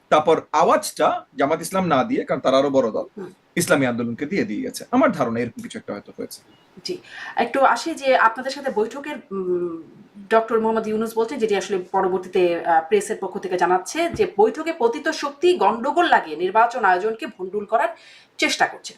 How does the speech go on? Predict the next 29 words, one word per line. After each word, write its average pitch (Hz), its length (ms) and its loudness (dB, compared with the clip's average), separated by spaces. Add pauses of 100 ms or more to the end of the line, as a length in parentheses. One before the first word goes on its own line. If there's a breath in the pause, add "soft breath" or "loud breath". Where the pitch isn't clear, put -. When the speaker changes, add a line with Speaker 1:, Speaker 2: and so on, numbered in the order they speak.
Speaker 2:
প্রধান 262 220 2
উপদেষ্টা 147 380 -4
এমনটি - 240 -8
বলেছেন। - 440 -10 (500 loud breath)
আম, 185 380 2 (540)
এটি 359 200 4
আসলে 370 220 4
আপনাদের 302 260 0
Speaker 1:
এটা 277 80 0
Speaker 2:
কাছে, 151 140 0
Speaker 1:
বলেছেন। - 240 -6 (160)
Speaker 2:
এটি 370 200 4
আসলে 381 200 4
আপনাদের 233 260 -2
কাছে 226 220 -2
কি 240 180 -8
ব্যাখ্যা 160 360 0
যে 185 200 -2
পতিত 370 340 4
শক্তি 330 440 0
গন্ডগোল 240 440 2
লাগিয়ে 233 240 2
নির্বাচন 214 380 2
আয়োজনকে 190 360 2
ভণ্ডুল 196 280 -8
করার 185 240 2
চেষ্টা 202 220 -6
করছে? 165 280 -10
কারণ 254 320 2